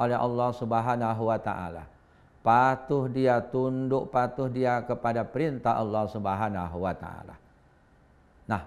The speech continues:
mereka yang mampu menjaga, memelihara dirinya ini dari siksaan Allah, maka dia akan diberikan kemudahan demi kemudahan di dalam hidupnya.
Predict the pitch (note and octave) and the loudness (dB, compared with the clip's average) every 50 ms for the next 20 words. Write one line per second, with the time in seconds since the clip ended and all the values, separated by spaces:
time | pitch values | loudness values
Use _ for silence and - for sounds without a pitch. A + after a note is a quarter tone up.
0 | - - B2 C#3 F3 A3 A3 - F#3 F3 E3+ D#3+ D#3 D#3 D#3+ F#3 G3+ G3 F3+ - | -4 0 2 4 4 2 4 4 4 6 6 6 6 6 4 4 4 2 4 6
1 | E3+ D#3 D#3 D#3 D3+ C#3+ C#3+ D3+ D#3 D#3 D3+ D#3 D3+ D3+ D3 D3 D3 C#3+ C#3 C#3 | 6 6 6 4 2 4 4 4 4 6 4 4 2 2 0 0 2 2 2 2
2 | C#3+ C#3 C#3+ C#3+ C#3 C#3 C#3+ D3 C#3+ D3 D3 C#3+ C#3+ C#3 C3+ - E3 E3 D#3 C#3+ | 2 4 4 2 2 2 0 0 0 0 0 0 0 -2 0 -2 -2 -2 0 2
3 | C#3 C#3 C3+ C#3 B2+ - - C3 - - C#3 - B2 B2+ B2+ - - C#3+ C#3 A#2 | 2 2 2 0 -2 -4 -8 -10 -4 -4 -2 -2 0 -2 -2 -2 -2 -2 -2 -2
4 | G#2 F#2+ F#2 - - - - _ _ _ _ _ _ _ _ _ _ _ _ _ | -4 -6 -8 -10 -14 -20 -20 _ _ _ _ _ _ _ _ _ _ _ _ _
5 | - G2 G#2 G#2+ G#2+ G#2+ - G#2+ G#2 G2 G2+ G#2 G#2+ G#2 G2 G2 - G2+ G2 G2 | -4 -2 0 0 0 0 0 -2 0 0 0 -2 -2 -2 -4 -4 -6 -6 -4 -4
6 | F#2+ F2+ F#2+ G#2 A2+ A2 - A2 G2 F#2 F#2 F2 - G2 F#2 F2+ F#2 F2+ F#2 G2 | -4 -4 -4 -6 -6 -4 -4 -4 -4 -4 -6 -6 -6 -6 -4 -4 -4 -4 -2 -4
7 | G2 F#2+ G2 G2+ F#2+ F#2 E2+ F#2 F#2+ F#2 F#2 E2+ - - F2+ E2+ F2 F2 F2 F2+ | -4 -2 -4 -4 -4 -4 -4 -6 -4 -6 -6 -6 -8 -10 -8 -8 -8 -8 -6 -6
8 | F2 E2 F#2 F2 E2 D#2+ D#2+ F2+ D#2+ E2+ D#2+ D#2+ D#2+ D#2+ D#2+ D#2 E2 D#2 C#2+ D#2 | -6 -6 -8 -8 -8 -8 -8 -8 -8 -8 -10 -10 -10 -12 -12 -10 -10 -10 -10 -12
9 | D2 - - - D2+ - | -14 -16 -20 -20 -20 -20